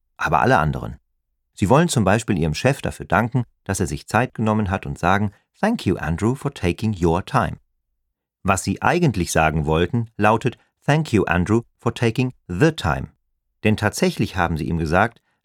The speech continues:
Danke, Andrew, dass du dir so viel deiner Zeit genommen und sie uns damit gestohlen hast,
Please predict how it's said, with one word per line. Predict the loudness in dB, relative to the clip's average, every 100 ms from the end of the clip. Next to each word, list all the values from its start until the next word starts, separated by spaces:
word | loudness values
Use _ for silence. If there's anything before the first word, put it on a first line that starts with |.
| -2
Danke, | 0 2 0 -2
Andrew, | -2 0 2 2 -2 _
dass | -4 -2
du |
dir | 0 0
so | 0
viel | -2
deiner | -2 0 -2
Zeit | -2 0 0 -2
genommen | 0 2 0 -2
und | -2 -4
sie | -2
uns | 0 0 0
damit | -2 -2
gestohlen | -6 -4 0 2 2
hast, | 0 0